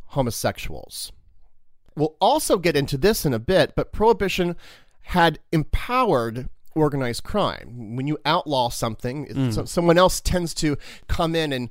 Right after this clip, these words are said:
Speaker 1: take advantage and provide those services if they're not legal.
Speaker 2: Which is to say that gay bars didn't completely disappear. They just, most of them just became operated by the mob.
Speaker 1: And so thus they actually had a massive control over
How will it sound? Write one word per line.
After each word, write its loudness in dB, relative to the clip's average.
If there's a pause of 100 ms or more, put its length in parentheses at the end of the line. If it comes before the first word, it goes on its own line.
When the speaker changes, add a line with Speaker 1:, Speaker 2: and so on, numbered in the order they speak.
(160)
Speaker 1:
take 0
advantage 0
and -6
provide 4
those 0
services -2
if -6
they're -4
not -6
legal. -6
Speaker 2:
Which 6
is 2
to -2
say 6
that 6
gay 8
bars 6
didn't 2
completely -2
disappear. 2 (120)
They 4
just, 2
most 4
of -2
them 4
just -2
became 0
operated -2
by 4
the 0
mob. 2 (440)
Speaker 1:
And -4
so -6
thus 2
they 4
actually 0
had 0
a 0
massive -2
control 2
over 2